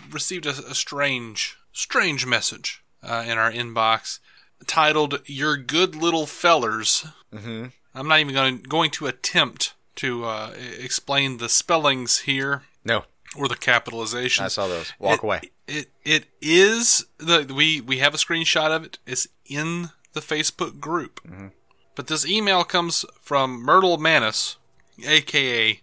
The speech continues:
Speaker 1: the Witter Woman.
Speaker 2: Mm-hmm.
Speaker 1: I don't think I've ever actually, like, known that that was the Witter Woman's name. I've heard the phrase, but I, I just thought it was hokum.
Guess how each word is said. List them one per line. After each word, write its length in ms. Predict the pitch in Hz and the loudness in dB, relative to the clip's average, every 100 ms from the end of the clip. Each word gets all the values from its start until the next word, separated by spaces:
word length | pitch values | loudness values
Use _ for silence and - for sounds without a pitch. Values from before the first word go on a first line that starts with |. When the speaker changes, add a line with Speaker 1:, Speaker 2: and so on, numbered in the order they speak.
| _ | _
Speaker 1:
the 80 | - | -6
Witter 240 | 127 156 147 | 2 4 4
Woman. 300 | 127 107 101 | 2 -2 -6
Speaker 2:
Mm-hmm. 360 | - 92 95 | -14 -16 -10
Speaker 1:
I 40 | 151 | -4
don't 120 | 226 | -2
think 160 | 220 208 | 0 0
I've 140 | 180 | 2
ever 220 | 185 175 | 2 2
actually, 580 | 160 165 - 165 139 127 - _ - | 4 2 2 -2 -4 -10 -14 _ -4
like, 280 | 143 135 117 | 0 0 0
known 360 | 127 139 151 | 0 2 4
that 160 | 139 123 | 2 -2
that 260 | 131 131 127 | 2 2 2
was 480 | 131 123 107 - - _ - | 2 2 0 -6 -8 _ -6
the 100 | 135 | -2
Witter 240 | 131 120 | 0 -2
Woman's 380 | 117 110 104 104 | -4 -6 -8 -12
name. 360 | 104 101 - - _ _ | -12 -12 -14 -20 _ _
I've 120 | 123 | -6
heard 540 | - - 196 190 180 151 | -6 -4 0 4 2 0
the 80 | 139 | -8
phrase, 560 | - 170 139 117 117 | -2 0 2 0 -6
but 100 | 113 | -6
I, 420 | 113 127 123 - 120 | -4 -2 -4 -8 -12
I 20 | |
just 320 | 123 117 - | -8 -6 -4
thought 220 | 123 127 | -2 -2
it 80 | 131 | -4
was 340 | 104 117 - - _ _ - - - - _ | -6 -8 -8 -10 _ _ -20 -20 -20 -20 _
hokum. 400 | - 127 110 110 | 0 0 0 -8